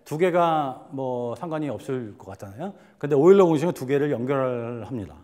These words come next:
왜냐? 자, 다시 한번 써볼게요. 저게 오일러 공식인데, 어, X하고 Y축에 단위원, 반지름 일인 걸 그리고 거기에 어떤 점을 하나 찍어볼게요. 화살표,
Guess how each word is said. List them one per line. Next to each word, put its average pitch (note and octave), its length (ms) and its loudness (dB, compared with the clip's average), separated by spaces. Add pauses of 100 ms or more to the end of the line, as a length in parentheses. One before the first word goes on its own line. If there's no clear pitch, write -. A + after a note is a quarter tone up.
(100)
왜냐? A#2 280 -8 (680)
자, A2 140 -6
다시 C3 200 -6
한번 D3+ 140 -2
써볼게요. A2 380 -8
저게 B2 160 -8
오일러 B2 280 -2
공식인데, G#2 580 -10 (1700)
어, A2 420 -4
X하고 D3+ 880 0
Y축에 B2 1080 -4 (1800)
단위원, A#2+ 680 -4
반지름 A#2 360 -8
일인 B2+ 240 -8
걸 G2 200 -12
그리고 G2 600 -16
거기에 G2 680 -10
어떤 F#2 360 -20 (260)
점을 A#2+ 320 -8
하나 G#2+ 120 -10
찍어볼게요. A2 640 -18 (360)
화살표, A2 480 -10